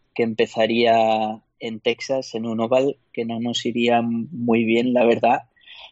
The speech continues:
Em, y eso sería en junio, en la primera semana de junio. Pero creo que la van a quitar porque esa es la primera semana de junio y aparte de que las cosas no saben cómo estarán,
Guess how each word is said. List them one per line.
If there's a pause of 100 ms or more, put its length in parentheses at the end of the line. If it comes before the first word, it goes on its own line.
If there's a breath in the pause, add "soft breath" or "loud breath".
Em,
y
eso
sería
en
junio, (100)
en
la
primera
semana
de
junio. (680 soft breath)
Pero
creo
que
la
van
a
quitar
porque
esa
es
la
primera
semana
de
junio
y
aparte
de
que
las
cosas
no
saben
cómo
estarán,